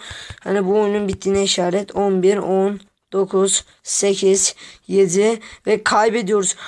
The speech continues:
Abi öldürün birisini. Birisini öldürün. Birisini öldürün. S-, aha yirmi ikiye yirmi üç oldu. Aha yirmi bir koyduk lan. Uf. Evet arkadaşlar koyduk.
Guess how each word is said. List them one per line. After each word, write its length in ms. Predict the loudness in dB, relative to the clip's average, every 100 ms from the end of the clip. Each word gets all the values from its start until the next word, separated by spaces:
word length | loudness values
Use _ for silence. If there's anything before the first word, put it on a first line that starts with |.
| -4
Abi 340 | 2 2 2 2
öldürün 520 | 2 2 2 2 2
birisini. 440 | 0 0 -2 0
Birisini 400 | 0 2 0 2
öldürün. 480 | 2 2 2 2 0
Birisini 400 | 0 0 0 0
öldürün. 460 | 2 2 2 0 -2 -12 -16 -20 -14
S-, 460 | -10 -8 -4 -2 0
aha 220 | 2 2
yirmi 320 | 0 -2 -2
ikiye 360 | 0 0 2 2
yirmi 240 | 0 -2
üç 100 | -4
oldu. 200 | -6 -6 -12 -4
Aha 220 | 0 2 4
yirmi 400 | 4 2 0 2
bir 220 | 2 0
koyduk 480 | -2 -2 -2 -2 0
lan. 400 | 0 2 0 -4 _ _ _ _ _ _
Uf. 1040 | 0 4 6 6 6 6 2 0 -2 -8 -14 -16 -18 -20 -20 _ -14 -10 -8 -8 -8 -10 -10 -12 -8
Evet 360 | 0 4 4 4
arkadaşlar 920 | 2 0 0 0 0 2 4 4 0
koyduk. 1080 | -2 0 2 2 4 4 4 4 4 0 -14